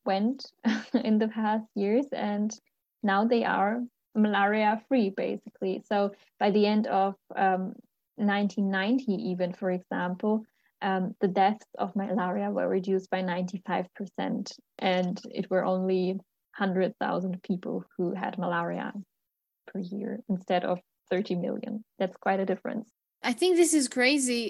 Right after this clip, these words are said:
Speaker 2: considering that China is so huge, the population is so huge, and it's very difficult to, yeah, manage all these people and this big country. Uh, so I
Speaker 1: Mm-hmm.
Speaker 2: think it's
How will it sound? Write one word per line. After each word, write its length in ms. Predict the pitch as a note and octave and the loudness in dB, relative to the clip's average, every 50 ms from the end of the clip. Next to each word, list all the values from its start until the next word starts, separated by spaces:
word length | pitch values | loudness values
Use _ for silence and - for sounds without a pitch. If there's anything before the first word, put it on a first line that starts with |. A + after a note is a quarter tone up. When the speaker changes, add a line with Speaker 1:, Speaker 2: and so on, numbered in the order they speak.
| - - _ | -8 -10 _
Speaker 2:
considering 680 | - B3 A#3+ A3 - C4+ C4 B3 A#3+ B3 B3 A#3+ A#3+ A3 | -2 2 2 4 4 4 4 4 4 2 2 2 2 0
that 220 | A3+ G#3+ G#3+ G#3+ - - | 0 -2 -2 -4 -4 0
China 460 | B3 B3 B3+ B3+ B3 A#3+ A3+ G#3+ G#3 - | 2 4 4 4 4 2 2 2 0 0
is 420 | - A3+ A#3 A3+ A3 G#3+ G#3+ A3+ - - _ D#4 | -2 -4 -4 -4 -2 -2 -4 -4 -6 -10 _ -8
so 340 | - - - B3+ A#3+ A#3+ B3 | -6 -2 2 4 4 6 4
huge, 460 | A#3+ - - A#3+ A3+ A#3 B3 B3 B3 B3 A#3 - _ _ _ A3 | 4 0 -4 -4 -4 -2 -2 -4 -4 -6 -10 -12 _ _ _ -6
the 40 | A3 | -4
population 560 | G#3+ A#3 A3 G#3+ A3+ A3 A3 A#3 - - B3+ | -4 -4 -4 -2 -2 0 0 0 2 0 0
is 120 | A#3 A3 - | 0 0 0
so 220 | - A3+ A3 A3 | 0 0 0 0
huge, 340 | A3 G#3+ - A#3+ A#3+ B3+ C4 - - | 0 -2 -4 -4 -2 -4 -4 -4 -4
and 160 | A3 A3 A3 | -2 0 0
it's 240 | G#3+ G#3 G#3 - - | -2 -2 -4 -6 -6
very 220 | A3+ A3 A3 A#3 A3 B3 | -2 0 2 2 2 2
difficult 360 | C4 B3+ - B3+ A3 A3 A3 - - | 0 0 0 -2 -2 -2 -2 -4 -4
to, 320 | A3+ G#3+ G3+ G3 G3 G3 - - _ _ _ _ - | -4 -2 -2 -2 -4 -6 -8 -12 _ _ _ _ -6
yeah, 260 | - C#4+ C4+ A#3 G#3 | 0 2 4 4 4
manage 760 | G#3 G#3+ G#3+ A3+ A#3+ B3 B3 A#3 A3 G#3+ G#3 G3+ G#3 - - - - _ | 6 6 6 6 6 6 6 6 4 2 2 -2 -4 -8 -10 -12 -10 _
all 240 | - A#3 A#3+ A#3 A3+ A3+ | 0 2 2 2 2 2
these 300 | A3 G3+ G#3+ G#3 G#3 G#3 - | 0 -2 -4 -2 -2 -2 -4
people 680 | - - C4 C4+ C4+ B3 G#3+ - G3+ G3 G3+ G3+ G3+ G#3+ - G#3+ | -2 0 2 4 4 4 2 0 -2 -2 -2 -2 -4 -4 -4 -4
and 280 | A3 G#3+ G#3+ G#3 G3+ G3+ | -2 -2 -2 -2 -2 -2
this 320 | G#3+ A3 G#3+ - - - - - _ _ _ - - G#3+ - G#3+ G3+ | -2 0 0 0 0 -2 -4 -10 _ _ _ -20 -20 -18 -14 -8 -4
big 280 | G#3 A#3 A#3 A3 A3 - | -2 -2 -2 -2 -4 -2
country. 640 | A#3+ A#3+ A3 A3 A3 A3 G#3+ - - G#3+ G#3+ B3 D#4 F#4 G4 - - | 0 2 4 4 4 2 0 -2 -4 -4 -4 -4 -4 -6 -6 -6 -6
Uh, 480 | - A3+ A3+ A3+ A3+ A3+ A#3 C4 B3+ | -4 -4 -2 -2 -2 4 8 8 8
so 140 | G#3+ E3+ C#4+ | 8 8 6
I 60 | C#4+ | 6
Speaker 1:
Mm-hmm. 80 | - - | 6 6
Speaker 2:
think 180 | - F#4+ E4+ E4+ | 6 4 6 4
it's 460 | F4+ D4+ - - - - - - - | 4 2 2 0 -2 -2 -2 -2 -6